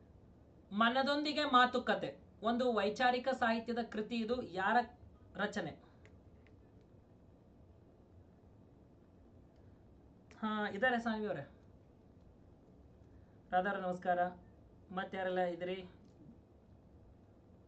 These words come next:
Welcome to the class ರೀ. ನಿಮ್ ಮೊಬೈಲಲ್ಲಿ ಸ್ವಲ್ಪ ಸೌಂಡ್ ಜಾಸ್ತಿ ಮಾಡ್ಕೊಳ್ಳಿ, ಇಲ್ಲಿ ಕಡಿಮೆ ಇದೆ. ಕೆ ಎಸ್ ನಿಸಾರ್ ಅಹಮದ್,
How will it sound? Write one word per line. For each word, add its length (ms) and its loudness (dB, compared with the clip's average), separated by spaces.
Welcome 280 -8
to 80 -12
the 120 -12
class 260 -12
ರೀ. 80 -20
ನಿಮ್ 140 6
ಮೊಬೈಲಲ್ಲಿ 460 6
ಸ್ವಲ್ಪ 220 0
ಸೌಂಡ್ 300 0
ಜಾಸ್ತಿ 280 0
ಮಾಡ್ಕೊಳ್ಳಿ, 380 -2
ಇಲ್ಲಿ 220 -8
ಕಡಿಮೆ 320 -4
ಇದೆ. 360 -6
ಕೆ 120 6
ಎಸ್ 340 2
ನಿಸಾರ್ 460 4
ಅಹಮದ್, 420 4